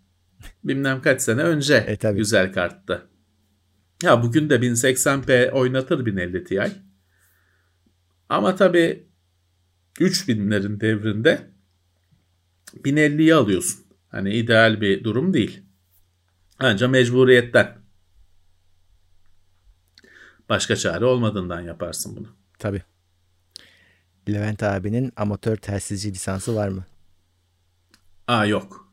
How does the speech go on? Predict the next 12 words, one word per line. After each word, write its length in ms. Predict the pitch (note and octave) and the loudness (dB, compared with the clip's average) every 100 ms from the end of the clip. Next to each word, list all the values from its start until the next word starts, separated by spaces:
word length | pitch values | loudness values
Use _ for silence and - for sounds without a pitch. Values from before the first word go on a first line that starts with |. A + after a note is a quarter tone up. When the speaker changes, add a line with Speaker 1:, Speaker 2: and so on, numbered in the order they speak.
| - | -12
Speaker 1:
Yo, 220 | F2+ F#2 | -10 -8
bir, 240 | B2 A#2+ - | -4 -4 -2
o, 240 | G2 F#2 - - G2 | -2 -4 -6 -8 -12
Speaker 2:
<laughs> 320 | - - A2+ | -14 -18 0
Speaker 1:
<laughs> 340 | D#3+ - - - | 0 0 -8 0
bir 140 | E3 | 6
şeye 360 | F#3+ G3 C#3+ C#3+ | 10 10 10 10
de 140 | D3+ | 8
bulaşmamış 600 | C#3+ C#3+ C#3+ D#3+ A2+ - | 10 10 10 6 6 6
olalım. 340 | A#2 G#2 G2+ G2+ | 4 4 2 2
Ne 100 | A2+ | 4
olur, 280 | A#2+ A2 | 4 4